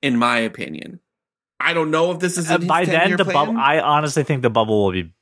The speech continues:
Speaker 2: be, be way
Speaker 1: The bubble will
Speaker 2: burst
Speaker 1: be
Speaker 2: by then.
Speaker 1: well past bursted at, at that
Speaker 2: Yep.
Speaker 1: point.
Speaker 2: Uh, j-, uh, with the
Speaker 1: And,
Speaker 2: way
Speaker 1: and,
Speaker 2: with the
Speaker 1: and
Speaker 2: rom-com, we'll have an occasionally, but, like, it's not Jude Law in a movie every two
Speaker 1: Well,
Speaker 2: years.
Speaker 1: and, and, and the Western, right? Like, you still
Speaker 2: Right,
Speaker 1: get
Speaker 2: yeah.
Speaker 1: Westerns.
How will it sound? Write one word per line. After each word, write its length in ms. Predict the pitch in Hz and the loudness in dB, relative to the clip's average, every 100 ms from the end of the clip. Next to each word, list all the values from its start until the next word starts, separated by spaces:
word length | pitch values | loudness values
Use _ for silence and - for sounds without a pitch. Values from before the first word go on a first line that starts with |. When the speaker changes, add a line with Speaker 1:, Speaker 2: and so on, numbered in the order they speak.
| _ | _
Speaker 2:
be, 140 | 107 | -4
be 240 | 107 - 95 | -2 -4 -6
way 520 | 98 139 226 233 226 | -2 -2 0 2 2
Speaker 1:
The 100 | 208 | 2
bubble 140 | 208 226 | 2 2
will 60 | 254 | 0
Speaker 2:
burst 80 | 190 | 0
Speaker 1:
be 60 | |
Speaker 2:
by 60 | 180 | 0
then. 80 | 160 | 2
Speaker 1:
well 340 | 175 175 180 | 2 2 0
past 380 | 170 139 135 - | 0 -2 -2 -2
bursted 460 | 131 123 - 110 113 | -2 -2 -4 -6 -4
at, 140 | 82 | -4
at 140 | - 113 | -4 -2
that 160 | 107 | 0
Speaker 2:
Yep. 80 | 120 | 0
Speaker 1:
point. 300 | - 135 131 | 0 0 0
Speaker 2:
Uh, 20 | |
j-, 220 | 170 170 139 | 2 2 2
uh, 60 | |
with 180 | 156 170 | 0 2
the 60 | 151 | 2
Speaker 1:
And, 80 | 160 | 2
Speaker 2:
way 80 | 208 | 2
Speaker 1:
and, 60 | |
Speaker 2:
with 80 | 202 | 2
the 60 | 185 | 0
Speaker 1:
and 80 | |
Speaker 2:
rom-com, 440 | 165 165 139 110 95 | 2 0 0 -2 0
we'll 100 | 107 | -2
have 200 | 135 156 | 0 0
an 80 | 160 | -2
occasionally, 720 | 139 135 139 139 175 190 196 | -4 -2 -2 -2 -2 -2 -2
but, 120 | 156 | 0
like, 140 | 123 | 0
it's 180 | 120 113 | 0 -4
not 360 | 135 135 135 135 | -2 0 0 -2
Jude 240 | 131 127 | -2 -2
Law 400 | 117 120 113 110 | 2 4 4 4
in 160 | - 107 | 2 -4
a 40 | |
movie 440 | 104 110 104 104 98 | -4 -4 -2 -2 -2
every 240 | 95 98 | -2 -4
two 100 | - | -2
Speaker 1:
Well, 260 | 262 247 208 | 0 0 0
Speaker 2:
years. 200 | 214 202 170 | -2 0 2
Speaker 1:
and, 200 | 160 151 | 0 -2
and, 200 | 147 151 | -2 -2
and 240 | - 151 151 | -2 -2 0
the 60 | |
Western, 440 | 143 123 - 92 87 | 2 0 -2 -12 -8
right? 260 | 117 131 - | -4 -2 -2
Like, 180 | 139 160 | -2 0
you 60 | |
still 200 | 175 247 | 0 0
Speaker 2:
Right, 100 | 233 | 0
Speaker 1:
get 100 | 214 | 0
Speaker 2:
yeah. 60 | 95 | -2
Speaker 1:
Westerns. 500 | 113 - - - - | -6 -12 -18 -20 -20